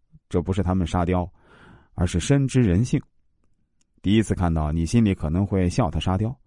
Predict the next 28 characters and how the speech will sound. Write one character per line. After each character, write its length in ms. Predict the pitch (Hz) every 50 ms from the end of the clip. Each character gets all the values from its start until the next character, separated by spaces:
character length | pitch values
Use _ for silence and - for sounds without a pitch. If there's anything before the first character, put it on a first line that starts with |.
| _ _ - - - -
但 140 | - 180 180
出 160 | 170 - 208
现 140 | 180 190 180
的 80 | 156 156
次 160 | - - 165
数 140 | - 131 117
多 260 | 117 165 185 190 185
了， 320 | 165 127 110 98 87 - _ - 135 -
是 160 | - - 139
不 100 | 95 120
是 160 | - - 117
就 140 | 95 104 98
当 180 | 98 95 95
真 140 | 95 107 113
了？ 100 | 127 131 - _ _ _ _ _ _ _ _ _ _ _ _ _ -
嗯， 360 | 80 80 76 67 65 69 80 - _ _ _ _ _ _
有 140 | - 92 95
了 80 | 101 107
好 160 | - 113 101
奇 140 | - - 110
心 240 | - 135 135 131 104
啊， 160 | - - _ _ _ _
就 240 | - 170 156 113
有 120 | 85 69 69
人 160 | 76 82 90
去 120 | - -
了 260 | 78 73 69 87 123 131
解， 160 | - -